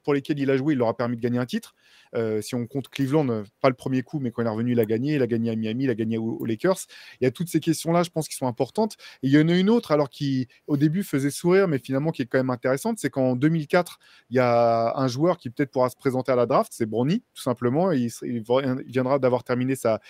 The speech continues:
sa première année universitaire. Donc, euh, deux ans, euh, pour un joueur de cet âge-là, c'est très dur de...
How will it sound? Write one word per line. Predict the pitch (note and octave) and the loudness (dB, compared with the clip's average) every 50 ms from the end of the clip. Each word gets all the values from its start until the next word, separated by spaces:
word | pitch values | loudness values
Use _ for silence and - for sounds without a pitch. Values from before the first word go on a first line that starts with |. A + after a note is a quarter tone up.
| - - | -20 -10
sa | - - C3+ B2 | -4 -2 -2 0
première | - - C#3+ C#3+ C#3 C3 | 0 0 -2 0 0 0
année | C3+ C#3 C#3+ C#3 | 0 0 0 0
universitaire. | B2+ C3 B2 B2 B2 A#2+ - - C3+ B2+ - G#3 G#3+ F#3 | 0 0 0 0 -2 -2 -2 -6 -2 2 2 2 2 2
Donc, | D3 B2+ - C#3 | -2 -4 -4 -4
euh, | D3 C#3 | -4 -4
deux | A#2+ A#2 D3 E3 D#3+ D3+ | -2 0 0 0 2 2
ans, | E3+ F3+ F3 E3 C#3+ B2+ | 0 0 2 2 2 2
euh, | B2 A#2 - - - _ _ | 0 -2 -4 -8 -18 _ _
pour | - B2+ C3+ | -4 -2 -2
un | |
joueur | C3+ B2 C#3+ C#3 C3+ | 0 0 -2 0 0
de | C3+ | -2
cet | B2+ - - | -2 0 -2
âge-là, | C3 C3 B2 D3 D3 | -2 0 2 0 0
c'est | C3+ - A2 - | 0 -2 -8 -4
très | - - D#3+ | 0 2 2
dur | D#3 D#3+ F3 D3+ | 4 2 2 2
de... | C3+ B2+ A#2+ A2+ A2+ A2 G#2+ G2+ | 2 0 0 0 0 -2 -2 -4